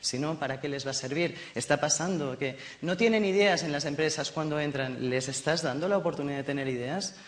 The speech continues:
Se, o, o están, o estamos con jerarquías en las que deciden los gerentes mayores y no, no estamos permitiendo que, que tengan las ideas. Pues si les preguntas a ellos, la respuesta está bastante clara. No voy a hablar más yo,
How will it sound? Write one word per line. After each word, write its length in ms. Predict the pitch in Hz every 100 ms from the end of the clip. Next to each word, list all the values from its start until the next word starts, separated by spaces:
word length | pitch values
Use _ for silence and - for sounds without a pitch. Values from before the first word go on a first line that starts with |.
| -
Se, 200 | - 131 -
o, 180 | 127 -
o 240 | 92 135
están, 460 | 135 135 160 165 143 - -
o 100 | 139
estamos 360 | 139 170 170 -
con 160 | 156
jerarquías 760 | - 156 147 139 185 175 143 139
en 100 | 143
las 140 | 143
que 120 | - 143
deciden 440 | 139 - 147 147
los 160 | 139 -
gerentes 420 | 143 143 143 135
mayores 600 | 139 139 147 135 131 - - -
y 100 | 135
no, 240 | 147 139 143
no 120 | 151
estamos 400 | 139 - 143 139
permitiendo 600 | - 131 135 143 143 135
que, 180 | 143 135 - -
que 100 | -
tengan 280 | 147 156 135
las 160 | 131 131
ideas. 320 | 131 127 120
Pues 160 | 143 -
si 80 |
les 120 | 151 147
preguntas 380 | 165 180 202
a 80 | 147
ellos, 200 | 156 175
la 100 | 156
respuesta 400 | 135 135 151 160
está 180 | 156 143
bastante 400 | 139 - 131 127
clara. 260 | 120 110 - - - - - - - - -
No 120 | 190
voy 140 | 247 226
a 40 |
hablar 240 | 190 185
más 200 | 175 151
yo, 300 | 156 208 247